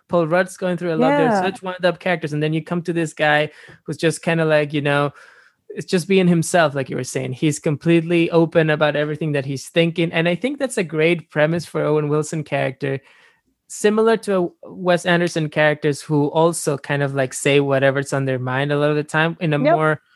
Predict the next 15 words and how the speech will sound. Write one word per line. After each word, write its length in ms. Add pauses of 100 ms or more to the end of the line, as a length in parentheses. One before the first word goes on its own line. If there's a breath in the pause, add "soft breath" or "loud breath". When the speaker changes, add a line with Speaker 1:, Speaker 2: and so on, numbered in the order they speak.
(140)
Speaker 1:
kind 120
of 100
aggressive 640
and 260
sometimes 480
unlikable 680
way. 300
But 240
here 380
it's, 160
Speaker 2:
Mm-hmm. 220
Speaker 1:
it's 160
kind 260
of 140
that, 340